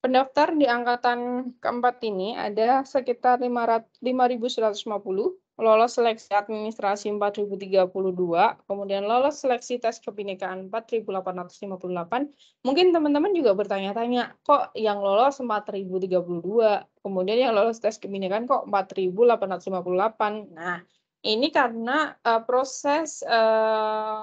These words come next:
seleksinya itu dilakukan secara paralel dan, eh, emang dari,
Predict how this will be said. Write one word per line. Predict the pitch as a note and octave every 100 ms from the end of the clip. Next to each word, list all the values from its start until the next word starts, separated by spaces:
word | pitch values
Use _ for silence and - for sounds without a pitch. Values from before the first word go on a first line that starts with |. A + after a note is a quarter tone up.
| A3
seleksinya | - B3 B3 C#4+ C#4 F#3+ A#3+ B3
itu | G#3+ C4+ B3
dilakukan | A3 G3+ A3
secara | A3+ A3+ G#3+ G#3
paralel | G#3 G3+ F#3 F3+ F3+ C4+ - _ - _
dan, | G#3+ G#3+ A3 A3+
eh, | A3+ - A3 G#3+ G#3 G3+ A3
emang | A#3+ C#4+ C#4
dari, | G#3+ G3+ G3+